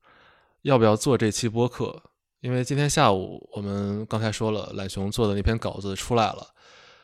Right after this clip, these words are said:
呃，看到这个稿子最后呈现的时候，我其实特别的开心，因为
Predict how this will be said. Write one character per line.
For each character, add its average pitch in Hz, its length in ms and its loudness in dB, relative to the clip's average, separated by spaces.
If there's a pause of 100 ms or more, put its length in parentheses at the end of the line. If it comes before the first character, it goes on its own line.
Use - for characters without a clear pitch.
(100)
呃， 101 500 -2
看 - 180 -2
到 135 80 4
这 143 80 4
个 139 60 2
稿 107 160 0
子 110 100 -8
最 135 80 0
后 123 160 2
呈 107 240 -6
现 135 160 0
的 107 80 -2
时 - 80 -10
候， 101 340 -6 (200)
我 - 180 -14
其 - 240 -6
实 104 280 -2
特 - 280 -4
别 98 180 -2
的 98 380 -4 (680)
开 110 180 -2
心， 107 380 -4 (560)
因 120 140 -4
为 113 520 2